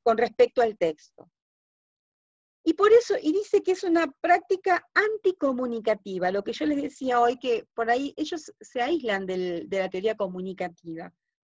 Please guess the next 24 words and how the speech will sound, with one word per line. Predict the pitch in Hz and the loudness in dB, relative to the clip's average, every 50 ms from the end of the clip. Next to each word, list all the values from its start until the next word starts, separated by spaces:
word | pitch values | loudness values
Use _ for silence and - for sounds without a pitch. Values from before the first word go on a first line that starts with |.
| _ | _
porque | - 247 - 302 | -14 -10 -4 -2
dice | 311 359 359 - - 359 | -2 -2 0 0 -2 -2
que | - 311 277 262 247 _ _ _ _ _ _ _ _ _ _ _ - | 0 0 -2 -2 -2 _ _ _ _ _ _ _ _ _ _ _ -2
el | - 277 269 | -2 -2 0
texto | - 381 370 285 - _ - 302 294 294 - - | 0 -2 -2 -2 -8 _ -2 -2 0 0 -2 -4
no | - 277 320 311 | -2 -2 -2 -2
trae | - 359 370 415 403 311 | -2 -2 0 0 2 0
ningún | 254 240 214 208 202 226 226 220 | 0 0 -2 0 2 2 2 2
mensaje. | 220 214 202 202 196 202 196 - 202 190 180 - - - - 170 160 160 _ _ _ _ _ _ _ _ _ _ _ _ _ _ _ _ _ _ _ _ _ _ _ _ _ _ _ - | -2 -4 -4 -4 -6 -8 -8 -6 -6 -6 -6 -8 -14 -8 -6 -6 -6 -6 _ _ _ _ _ _ _ _ _ _ _ _ _ _ _ _ _ _ _ _ _ _ _ _ _ _ _ -10
No | 226 233 262 294 320 320 311 302 294 285 269 277 | -6 -4 0 0 2 2 2 0 0 0 0 0
hay | 320 370 - | 0 0 0
que | - - 247 | -2 -6 -6
fijarse | 226 - 240 208 220 240 233 233 220 - - 226 | -6 -6 -10 -8 -2 0 0 0 -2 -4 -6 -6
si | 214 - - 202 | -6 -6 -20 -20
tiene | 185 _ - 247 233 233 233 | -20 _ -8 -6 -4 -4 -4
un | 233 226 220 | -4 -4 -4
mensaje, | 208 208 202 196 190 - - 202 190 - - - 165 151 - _ _ _ _ _ _ _ _ _ _ _ _ _ _ _ _ _ _ - | -6 -6 -6 -8 -8 -4 -4 -4 -4 -4 -10 -12 -12 -12 -12 _ _ _ _ _ _ _ _ _ _ _ _ _ _ _ _ _ _ 0
porque | 247 254 247 247 - 262 254 240 233 233 226 226 220 - - - - _ _ - | 2 2 2 0 -2 0 2 4 6 6 4 4 2 -2 -6 -16 -20 _ _ -4
hay | - 285 330 | -2 -2 0
que, | 311 - 339 339 302 _ _ _ _ _ - - | 0 0 -2 -2 -2 _ _ _ _ _ -10 -2
eh, | - 233 233 226 226 - | 0 2 2 2 0 0
el | - 226 233 233 | -2 -2 -2 -2
texto, | - 359 311 - - - 349 320 - - | -4 -6 -6 -4 -2 2 2 2 2 0
eh, | - 208 214 | -2 -2 -2